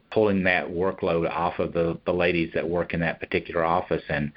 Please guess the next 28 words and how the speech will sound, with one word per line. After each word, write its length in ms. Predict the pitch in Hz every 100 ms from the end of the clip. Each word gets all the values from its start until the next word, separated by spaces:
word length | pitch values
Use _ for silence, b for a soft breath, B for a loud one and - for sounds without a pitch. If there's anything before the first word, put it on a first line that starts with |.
| B B B
having 300 | 92 87 85
a 80 |
large 400 | 85 85 85 82
part 220 | - 90 85
of 60 |
the 60 | 80
information 500 | 82 85 82 80 -
that 160 | 76 -
they 360 | 82 78 78 - _ -
were 100 | 78
gathering 640 | 80 87 82 82 78 78
in 160 | 76 78
a 20 |
manual 440 | 78 98 107 90 80
way 400 | 80 76 73 -
done 240 | 101 90 82
in 120 | 80
an 40 |
automated 580 | 76 80 87 85 87 78
way 300 | 82 87 90
has, 260 | 85 78 76 -
again, 540 | 80 73 90 98 80 76
been 160 | 82
a, 200 | 78 78 - b b b
a 240 | 76 69 82
win 320 | 87 101 98
for 180 | 76
us 60 | 76